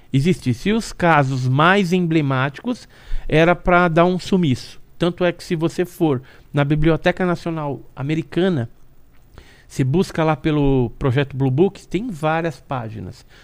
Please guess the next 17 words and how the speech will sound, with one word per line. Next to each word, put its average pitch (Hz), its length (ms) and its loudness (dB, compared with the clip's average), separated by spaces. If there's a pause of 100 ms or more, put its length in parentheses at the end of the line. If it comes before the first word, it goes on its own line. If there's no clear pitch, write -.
(100)
Só 147 220 -2
que 156 100 -10
os - 140 -8
casos 131 560 -2
mais 151 520 -4
emblemáticos 151 920 -6 (280)
tá 151 160 -2
assim 156 380 -8
do 156 140 -4
lado, 131 480 -4 (400)
a 131 100 -4
caneta 139 560 -4
escrito, 127 500 -6 (460)
"Missing 185 760 -2
Case, 120 680 -6 (680)
caso 139 340 0
desaparecido". 135 720 -6